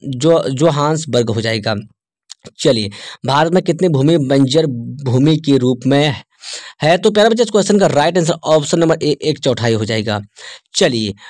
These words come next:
वर्ल्ड वाइन फॉर नेचर के अनुसार भारत में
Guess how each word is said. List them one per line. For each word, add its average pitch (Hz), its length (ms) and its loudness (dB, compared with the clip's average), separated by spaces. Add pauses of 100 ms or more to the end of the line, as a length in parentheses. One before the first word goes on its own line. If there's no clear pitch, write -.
(320)
वर्ल्ड 226 420 4
वाइन 175 500 2
फॉर 165 420 2
नेचर 143 400 2
के 151 140 -6
अनुसार 143 480 0
भारत 151 400 0
में 175 80 -4